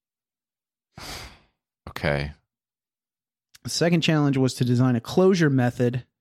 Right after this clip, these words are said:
Speaker 2: after the soap
Speaker 1: Ugh.
Speaker 2: is loaded that would hold the soap pieces securely, yet be non-abrasive to the skin when in use. We accomplished this with a unique two-flap design that's easy to use.
Speaker 1: Oh, two flaps.
Speaker 2: Two flaps. I like the sound of that.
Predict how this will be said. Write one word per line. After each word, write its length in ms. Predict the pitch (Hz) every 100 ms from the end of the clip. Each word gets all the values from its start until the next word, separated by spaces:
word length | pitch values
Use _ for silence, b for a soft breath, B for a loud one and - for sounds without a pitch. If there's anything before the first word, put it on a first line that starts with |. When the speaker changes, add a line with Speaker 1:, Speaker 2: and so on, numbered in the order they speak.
| _ 127
Speaker 2:
after 240 | 123 104
the 280 | 107 104 104
soap 240 | 131 131
Speaker 1:
Ugh. 20 | 123
Speaker 2:
is 160 | 113 120
loaded 640 | 143 190 185 131 120 - - _ _ -
that 220 | 123 123
would 140 | 127
hold 340 | 113 147 151 139
the 80 | 123
soap 340 | - 123 -
pieces 380 | 131 117 - 104
securely, 460 | - - 110 98 101
yet 240 | 107 101
be 120 | 113
non-abrasive 720 | 110 110 107 - 107 107 107 -
to 100 | 104
the 80 |
skin 380 | - - 147 143
when 100 | 131
in 100 | 120
use. 300 | 123 135 131 - _ _ _ _ _ _
We 100 | 120
accomplished 460 | 120 190 196 196 -
this 160 | 165 160
with 80 |
a 60 | 135
unique 400 | 127 135 139 -
two-flap 580 | - 240 - 202 185 -
design 460 | 143 139 139 135 123
that's 160 | -
easy 300 | 139 131 113
to 60 | 110
use. 640 | 107 151 160 151 151 - _ _ 170
Speaker 1:
Oh, 120 | 92
two 160 | - 185
flaps. 480 | 120 92 - - _
Speaker 2:
Two 180 | - 131
flaps. 640 | - 117 113 87 - - -
I 40 | -
like 200 | 98 -
the 100 | -
sound 260 | - 95
of 60 | 92
that. 280 | 101 95